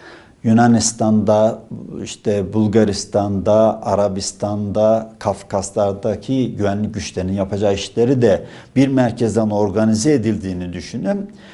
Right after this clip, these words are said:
İşte dünyada güvenliğin yepyeni bir hal aldığı bir pozisyona evrilmiş oluyor işler. Yani sizin dışarıdaki bir kolluk kuvvetinin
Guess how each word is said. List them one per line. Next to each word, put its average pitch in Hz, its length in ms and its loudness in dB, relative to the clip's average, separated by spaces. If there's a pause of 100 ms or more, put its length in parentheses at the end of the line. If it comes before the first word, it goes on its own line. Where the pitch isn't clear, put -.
İşte 110 320 -2
dünyada 147 800 0 (300)
güvenliğin 139 1080 2 (200)
yepyeni 151 640 4
bir 185 100 6
hal 175 300 4
aldığı 170 640 4 (480)
bir 175 520 -2 (260)
pozisyona 190 720 2
evrilmiş 113 560 0
oluyor 92 240 -4
işler. 78 500 -10 (520)
Yani 110 280 0
sizin 120 720 0 (420)
dışarıdaki 127 960 2
bir 127 340 -2
kolluk 117 440 -4
kuvvetinin 101 880 -4